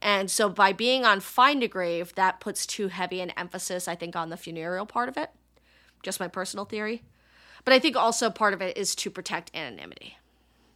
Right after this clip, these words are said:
So as I already said, Hubert Eaton dies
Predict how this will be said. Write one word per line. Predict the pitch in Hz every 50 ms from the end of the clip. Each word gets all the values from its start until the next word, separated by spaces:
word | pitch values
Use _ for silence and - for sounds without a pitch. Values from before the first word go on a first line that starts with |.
| _ _ _ _ _ _ _ _ _ _ _ _ _ _ _ - - _ - - _ _ _ _ _ _ _ _ _ _ _ _ _ _ _ -
So | - 294
as | 311 330
I | 311 311
already | 320 320 311 311
said, | 277 - - 220 214 214 202
Hubert | 202 - 220 - 220
Eaton | 226 - - 226 196
dies | - 202 196 196 202 202 202 202 202 - - -